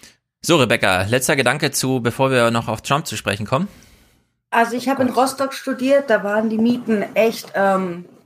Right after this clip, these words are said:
Speaker 2: wirklich zu vernachlässigen. Da ging das mit dem bafög super. Aber die Frage ist halt einfach, wenn man sich quasi den ganzen Apparat, der überprüft, ob du Anspruch hast,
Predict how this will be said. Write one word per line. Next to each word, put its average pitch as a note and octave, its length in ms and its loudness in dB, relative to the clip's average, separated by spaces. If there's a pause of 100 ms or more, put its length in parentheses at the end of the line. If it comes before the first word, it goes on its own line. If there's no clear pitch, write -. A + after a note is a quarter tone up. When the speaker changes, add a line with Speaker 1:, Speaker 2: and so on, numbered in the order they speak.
(1120)
Speaker 2:
wirklich G#3 420 -10
zu G3+ 100 -14
vernachlässigen. G#3+ 800 -2
Da G#3 100 4
ging A#3+ 220 2
das B3 160 -4
mit A3+ 100 -4
dem G3+ 140 0
bafög G#3 380 2
super. C4+ 400 -2 (760)
Aber A3 220 4
die G#3+ 100 0
Frage G#3+ 380 0
ist G#3 140 -6
halt G3+ 140 -2
einfach, F3 380 -6
wenn G3 160 2
man C4+ 180 0
sich A#3+ 200 -10
quasi G3 340 0
den F3+ 160 -4
ganzen B3 400 -2
Apparat, F#3 640 0
der G3 160 0
überprüft, A3 920 -2 (240)
ob F#3+ 280 0
du D#3+ 280 -6 (200)
Anspruch - 500 -4
hast, - 320 -12